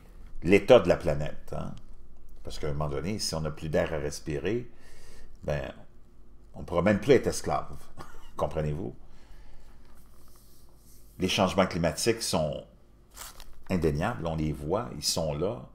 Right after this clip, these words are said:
On est là à se questionner s'ils sont anthropiques ou s'ils sont cycliques, probablement un mélange des deux, mais ça donne rien de s'argumenter là-dessus. Faut préparer les populations, faut prendre en charge ceux qui sont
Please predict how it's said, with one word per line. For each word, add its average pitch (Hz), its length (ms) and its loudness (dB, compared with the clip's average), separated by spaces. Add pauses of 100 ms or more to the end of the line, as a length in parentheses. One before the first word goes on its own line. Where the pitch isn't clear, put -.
(540)
On 87 140 6
est 90 100 10
là 113 120 12
à 92 60 10
se - 100 0
questionner 95 480 4
s'ils - 140 2
sont 90 140 2
anthropiques 107 600 4
ou 76 380 -2
s'ils 76 260 -4
sont 82 400 -2 (460)
cycliques, 104 580 2 (260)
probablement 82 520 0
un 82 220 -2
mélange 90 420 4
des 80 140 2
deux, 107 360 0 (480)
mais 82 80 0
ça 87 180 4
donne 82 200 6
rien 95 240 2
de - 60 -8
s'argumenter 82 600 2
là-dessus. 113 480 0 (320)
Faut - 200 0
préparer 95 420 6
les 90 80 8
populations, 87 800 2 (420)
faut - 680 4 (920)
prendre 101 420 4
en 82 140 2
charge 127 440 2
ceux 113 180 0
qui - 100 -10
sont 87 320 0